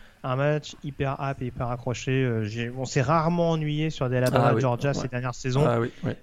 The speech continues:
Speaker 1: Même sur le match de la saison dernière où Alabama, notamment en deuxième mi-temps, euh, commençait à reprendre la main, ça a souvent été des rencontres, euh, hyper disputées et où chaque yard est hyper important. Donc, euh, je pense... je ne pense pas que ça fera exception à la règle.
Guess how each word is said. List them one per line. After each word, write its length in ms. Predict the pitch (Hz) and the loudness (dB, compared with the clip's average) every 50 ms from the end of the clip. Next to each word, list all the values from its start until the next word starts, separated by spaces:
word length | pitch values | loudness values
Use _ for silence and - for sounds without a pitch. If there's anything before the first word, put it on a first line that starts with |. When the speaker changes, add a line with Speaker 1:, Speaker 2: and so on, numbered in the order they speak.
| - | -8
Speaker 1:
Même 380 | 117 120 131 139 147 151 160 151 | -6 -2 2 2 2 2 2 -2
sur 280 | - - - - 139 135 | -4 -8 -6 -4 -2 -2
le 100 | 135 135 | 0 0
match 180 | 139 143 139 | 0 -2 -2
de 80 | 131 127 | -2 -2
la 100 | 127 120 | -4 -4
saison 220 | - - 127 127 | -4 -6 -6 -4
dernière 360 | 127 131 127 135 143 147 143 | -2 0 0 2 2 2 2
où 80 | 135 131 | 2 2
Alabama, 400 | 123 123 123 123 127 127 139 143 | 2 2 2 0 -2 -2 -2 -4
notamment 380 | 135 127 123 127 123 127 135 131 | -4 -4 -6 -6 -6 -4 -4 -4
en 40 | |
deuxième 280 | 127 123 117 123 120 120 | -4 -4 -4 -4 -6 -6
mi-temps, 480 | 120 117 120 139 135 135 135 127 120 113 | -8 -6 -4 -2 -2 0 0 0 -2 -2
euh, 60 | 110 | -4
commençait 400 | - - 120 117 117 - - 135 | -4 -6 -6 -6 -6 -2 0 0
à 40 | 117 | 0
reprendre 320 | 107 - - 120 113 110 | 0 0 -2 -2 -2 0
la 100 | 117 117 | 0 2
main, 260 | 113 120 127 135 143 - - - - _ _ - - - - - - - | 2 2 0 0 -2 -4 -8 -14 -20 _ _ -20 -20 -20 -20 -20 -20 -16
ça 300 | - - 113 104 110 110 | -10 -6 -4 -2 0 0
a 80 | 110 | -2
souvent 380 | 104 - - - 107 120 120 117 | -2 -4 -6 -6 -4 -2 -2 -4
été 180 | 110 - 117 | -4 -4 -6
des 80 | 110 107 | -6 -6
rencontres, 540 | 104 104 104 104 - 107 110 113 - - 87 | -6 -6 -8 -10 -10 -12 -12 -12 -10 -8 -6
euh, 140 | 85 85 82 85 - - - - - - - - - - - - - _ _ - - | -6 -6 -6 -8 -12 -14 -16 -18 -20 -20 -20 -20 -20 -20 -20 -20 -20 _ _ -10 -4
hyper 380 | 147 139 127 - 143 147 147 143 | -4 -2 2 4 4 4 4 4
disputées 840 | 135 135 131 - - 135 127 - 135 135 139 143 143 143 135 127 120 | 2 0 -4 -6 -6 -8 -4 0 4 4 6 6 6 6 4 4 4
et 60 | 113 | 2
où 140 | 110 110 107 | 0 0 -2
chaque 320 | - - - 120 113 - | -2 -4 -4 -4 -4 -2
yard 240 | 143 139 135 131 117 | -2 -2 -2 -2 -4
est 40 | 110 | -8
hyper 280 | 113 110 - 127 117 | -6 -4 -4 -4 -2
important. 440 | 113 110 - 110 - - - 123 127 | -4 -6 -8 -10 -12 -10 -8 -8 -6
Donc, 160 | 120 107 98 98 - | -6 -8 -10 -10 -10
euh, 120 | 104 98 98 98 98 98 98 98 - - 113 110 113 110 | -10 -10 -10 -10 -12 -12 -12 -12 -14 -14 -14 -14 -12 -8
je 120 | 107 107 | -6 -6
pense... 320 | 110 - - 135 135 127 - - | -4 0 2 2 2 2 -2 -2
je 140 | - 120 | 0 0
ne 80 | 120 117 | 0 2
pense 180 | 120 143 131 - | 2 0 0 2
pas 120 | 151 147 | 0 0
que 60 | - | 0
ça 100 | - 123 | -2 -4
fera 140 | - 131 123 | -2 -2 -2
exception 340 | 113 - - - - - 120 | -2 -4 -8 -10 -8 -6 -4
à 40 | 113 | -2
la 100 | 110 104 | -2 0
règle. 260 | 110 123 127 127 | 0 0 0 -2